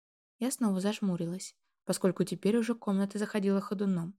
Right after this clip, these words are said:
Когда открыла глаза, то увидела Калинку, что насупилась и решительно протянула мне руку. "У нас все еще есть время до того, как женушки узнают, что ты беременна, и решат тебя убрать,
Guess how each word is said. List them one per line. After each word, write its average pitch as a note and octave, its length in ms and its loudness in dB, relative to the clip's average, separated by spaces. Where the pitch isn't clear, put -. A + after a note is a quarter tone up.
Когда F3 260 2
открыла E3+ 360 2
глаза, F3 340 0
то A#3 140 -2
увидела A#3 320 2
Калинку, A3 680 -2
что - 220 -2
насупилась A#3+ 680 0
и A3+ 60 2
решительно F#3 440 0
протянула F3 460 -2
мне F3 220 -2
руку. F#3 360 -6
"У F#3 40 0
нас G3+ 260 0
все - 160 -4
еще G3 220 -2
есть G#3 340 -4
время F#3 280 0
до F3 100 -8
того, F3 280 -2
как G3+ 220 -4
женушки F#3 400 -2
узнают, G3 380 0
что G3 160 -6
ты G3 100 -2
беременна, F3+ 580 -2
и C4 80 2
решат A#3 320 6
тебя G3+ 260 0
убрать, F#3+ 460 -4